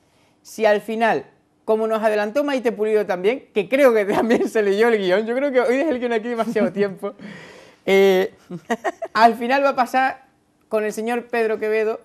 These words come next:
Speaker 1: también lo que ha dicho Javi? ¿Ves? Los dos que leyeron el guión. <laughs> Que va a votar al favor, a favor. ¿Será esto lo de, al final, donde digo, donde dije digo, quiero decir Diego?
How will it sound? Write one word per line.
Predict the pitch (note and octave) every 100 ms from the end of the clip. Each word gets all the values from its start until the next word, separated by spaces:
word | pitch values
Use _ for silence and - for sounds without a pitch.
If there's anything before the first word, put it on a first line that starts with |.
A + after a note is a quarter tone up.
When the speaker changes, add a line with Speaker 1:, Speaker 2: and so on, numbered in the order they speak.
| -
Speaker 1:
también | G3+ G#3 A3+
lo | G#3+
que |
ha | G3
dicho | F#3+ G3
Javi? | A3+ D4+ D3+ - _ _ _ _ _ _ _
¿Ves? | F#3+ C4+
Los | A3+
dos | F3+
que | F#3+
leyeron | F3+ F#3 F#3
el | G3+
guión. | B3+ A4 B3+ G#3 -
<laughs> | D4 - - B3+ - - _
Que | B3
va | A#3+
a |
votar | A3+ G#3 F3
al | E3
favor, | F3+ C4 A3 - _ _
a | D#3+ D#3+
favor. | G3 A#3+ D3 - _
¿Será | - A3+ D#4+ E4
esto | C4+ - A#3+
lo | G#3+ G3
de, | F#3 D3+ - _
al | - F#3
final, | F3+ F3 A#3 A3 D#3+ - _ _ _
donde | D3 F#3+ F#3+ F3 F3
digo, | E3 C#4 A#3+ G#3+ E3 C#3 - _ _
donde | E3+ F#3 E3+
dije | A3 A#3 G#3+
digo, | G3 B3+ A3 F#3+ - - _ _
quiero | F#3+ A#3+ C#4 A#3+ G#3+
decir | F#3 E3+ G#3+ A#3 G#3 D#3 _ -
Diego? | C#3+ E3 F#3 F#3 A4+